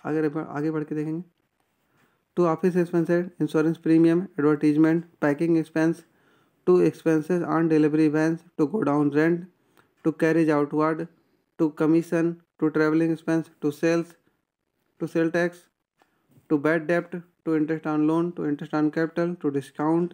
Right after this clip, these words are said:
to bank charges, depreciation, repair, renewals,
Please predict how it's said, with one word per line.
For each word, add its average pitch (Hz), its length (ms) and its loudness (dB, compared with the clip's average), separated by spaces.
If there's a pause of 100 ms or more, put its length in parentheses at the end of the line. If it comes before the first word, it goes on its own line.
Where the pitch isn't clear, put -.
(580)
to 139 120 0 (440)
bank 156 220 0
charges, 165 460 0 (800)
depreciation, 160 640 0
repair, 165 560 0
renewals, 165 640 2